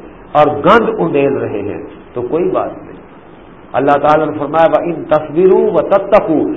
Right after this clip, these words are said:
اگر صبر کا دامن تھامے رکھو، اللہ کی شکایت نہ کرو کہ اللہ انہیں کیوں نہیں برباد کرتا، اللہ کیوں نہیں کسی فرشتے کو بھیجتا کہ ان کی ٹکا بوٹی کر دے،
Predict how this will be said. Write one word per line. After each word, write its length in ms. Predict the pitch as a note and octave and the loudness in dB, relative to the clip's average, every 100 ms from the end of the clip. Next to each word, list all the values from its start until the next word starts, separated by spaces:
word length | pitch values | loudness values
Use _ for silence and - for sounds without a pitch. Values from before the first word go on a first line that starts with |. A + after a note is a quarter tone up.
| - | -6
اگر 400 | - E3 D3+ - | 0 4 4 2
صبر 300 | - F3+ A3 | -2 2 2
کا 160 | F#3+ G3 | 2 2
دامن 380 | F3 F#3+ G#3 D#3 C#3+ | 2 0 -2 -6 -6
تھامے 260 | E3 G#3 | -4 0
رکھو، 260 | D#3+ D3 F#3+ G3 | 0 0 4 4
اللہ 300 | F#3+ G#3 G3+ | 6 2 2
کی 60 | F#3 | -4
شکایت 460 | F3+ F3+ F#3 A3+ G#3+ | -4 0 2 2 0
نہ 80 | G#3+ | -4
کرو 400 | G3+ G3+ D3+ - - - - - - | -2 -2 -2 -4 -12 -18 -20 -20 -6
کہ 60 | E3 | 0
اللہ 200 | F3 F#3 | 2 2
انہیں 320 | E3+ D#3+ D3+ | 0 -2 -4
کیوں 140 | D#3 | -4
نہیں 120 | E3 D3 | -2 -4
برباد 360 | A2+ A2 G#2 G2+ - | -6 -4 -4 -4 -10
کرتا، 280 | F2+ - - - - - - | -12 -12 -14 -14 -20 -16 -6
اللہ 200 | C#3+ E3+ E3 | 0 0 0
کیوں 100 | F#3+ | -2
نہیں 120 | F#3 F3+ | 0 0
کسی 240 | D#3+ D#3 D#3 | -2 -4 -4
فرشتے 380 | C#3 D3 D3 E3 | -2 -2 -4 -4
کو 140 | C#3 | -4
بھیجتا 480 | - B2 C3+ C3 A#2 F#2 - - - | -4 -4 -4 -4 -6 -6 -12 -18 -8
کہ 60 | |
ان 200 | D3 F3 | -4 -4
کی 120 | - D#3 | -4 -6
ٹکا 360 | - D#3 D3+ | -6 -4 -2
بوٹی 340 | C3 A#2+ A#2+ D3 | -2 -2 -4 -6
کر 180 | C#3+ | -6
دے، 180 | F#2+ - | -8 -10